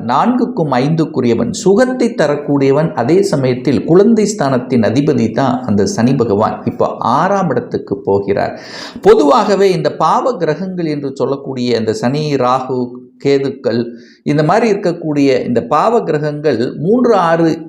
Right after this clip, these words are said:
எட்டு, பனிரெண்டுல மறைஞ்சு இருந்தால் நல்லது செய்யும் என்கின்ற அமைப்புக்கு ஏற்ப இந்த துலாம் ராசி என்பர்களுக்கு இந்த சனி பெயர்ச்சியால சில நல்ல விஷயங்கள் நடக்க காத்து கொண்டிருக்கிறது.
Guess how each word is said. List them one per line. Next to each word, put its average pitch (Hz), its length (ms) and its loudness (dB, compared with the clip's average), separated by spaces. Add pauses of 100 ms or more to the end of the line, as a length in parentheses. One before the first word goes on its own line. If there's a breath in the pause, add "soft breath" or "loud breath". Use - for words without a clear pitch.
எட்டு, 143 380 -2
பனிரெண்டுல 151 580 0
மறைஞ்சு 180 560 2
இருந்தால் 143 400 0
நல்லது 185 560 2
செய்யும் 151 480 -2
என்கின்ற 117 680 0
அமைப்புக்கு 143 720 0
ஏற்ப 123 580 0 (240 loud breath)
இந்த 139 240 2
துலாம் 202 400 2
ராசி 165 420 0
என்பர்களுக்கு 131 920 0
இந்த 185 520 4
சனி 175 360 0 (140)
பெயர்ச்சியால 135 800 0
சில - 280 -2
நல்ல 151 440 2
விஷயங்கள் 139 800 -2
நடக்க 120 440 -2
காத்து - 380 -4
கொண்டிருக்கிறது. 104 800 -2